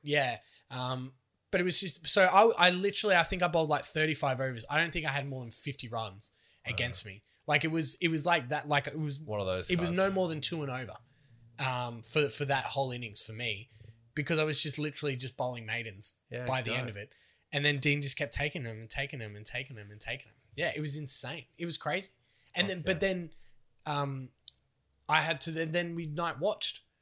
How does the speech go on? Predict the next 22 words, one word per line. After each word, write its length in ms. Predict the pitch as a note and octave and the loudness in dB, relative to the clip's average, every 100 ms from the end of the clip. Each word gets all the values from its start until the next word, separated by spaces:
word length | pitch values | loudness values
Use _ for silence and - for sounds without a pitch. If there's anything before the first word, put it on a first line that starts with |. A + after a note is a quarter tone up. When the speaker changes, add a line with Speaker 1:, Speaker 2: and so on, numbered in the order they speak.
| _ _ _ _ | _ _ _ _
Speaker 1:
So 200 | - D3+ | -2 2
I 140 | E3 | 4
had 200 | E3+ D#3 | 4 4
to, 300 | - E3+ D3+ - - - F3+ | 4 4 0 -6 -18 -20 -12
there 220 | D#3 D#3 | 0 2
was, 140 | C#3+ | 8
Speaker 2:
Oh, 120 | D#3+ D3 | 10 10
wow. 220 | A2 F#3 | 10 8
Speaker 1:
there 80 | E3+ | 8
was 80 | D3 | 6
about 180 | D#3+ | 2
forty-five 420 | - F#3 E3+ E3+ D3+ | 2 0 2 2 0
minutes 220 | D3+ - | 2 2
to 60 | |
go 100 | C#3+ | 2
in 60 | C3+ | -6
the 60 | B2 | -2
day. 300 | G3 D3+ C#3+ - - - | 0 0 -2 -12 -12 -2
Bang, 240 | D3 B2+ | -2 -2
like, 140 | A2+ | 2
second 380 | - - D#3+ C3 | 6 6 4 -2
over. 400 | C#3 C3+ G#2 D3 | -4 -4 -6 -8